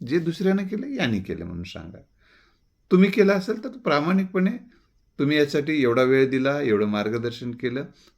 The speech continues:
तुम्ही सांगा, काय अडचण नाही. पण ज्याच्यात आपलं योगदानच नाही, शून्य योगदान आहे, लक्षात आलं, आपण या जन्म,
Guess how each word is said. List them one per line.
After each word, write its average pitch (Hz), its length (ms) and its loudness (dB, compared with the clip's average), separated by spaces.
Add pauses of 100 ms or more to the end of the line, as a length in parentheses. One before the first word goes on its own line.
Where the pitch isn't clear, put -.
(100)
तुम्ही 320 160 -6
सांगा, 82 320 -6
काय 185 360 -8
अडचण 92 300 -8
नाही. 82 240 -18 (1200)
पण 214 160 0
ज्याच्यात 123 440 -2
आपलं 180 500 -2 (120)
योगदानच 156 640 2
नाही, 101 280 -4
शून्य 175 460 0
योगदान 113 480 0
आहे, 85 460 -6 (1400)
लक्षात 98 460 -8
आलं, 127 120 2
आपण 131 260 -2
या 131 100 4
जन्म, 120 400 2